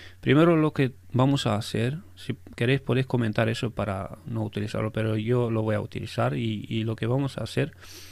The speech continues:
es generar las, eh, llaves de, de acceso a esta máquina, ¿vale? Y para eso lo que tenemos que hacer es poner este comando, ¿vale? Y pinchamos enter y, y ya veréis cómo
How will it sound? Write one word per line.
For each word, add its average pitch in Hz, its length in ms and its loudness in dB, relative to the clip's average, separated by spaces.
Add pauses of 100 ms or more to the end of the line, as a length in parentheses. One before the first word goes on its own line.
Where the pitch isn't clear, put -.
(280)
es 143 200 -2
generar 123 560 4
las, 113 340 -2
eh, 113 340 -2 (200)
llaves 127 500 4
de, 110 420 -2 (280)
de 117 180 -6
acceso 117 480 -2
a 107 80 -2
esta 107 220 -6
máquina, 98 340 -6
¿vale? 127 400 -4
Y 143 120 -6
para 135 260 4
eso 185 340 0
lo 143 160 2
que 131 80 -2
tenemos 135 300 0
que - 80 -4
hacer 131 240 0
es 131 60 -2
poner 123 300 2
este 127 260 0
comando, 107 540 -2 (680)
¿vale? 107 320 -6 (960)
Y 135 540 2
pinchamos 117 500 2
enter 143 220 2
y, - 440 -2
y - 40 2
ya 143 80 2
veréis 139 240 2
cómo 131 500 2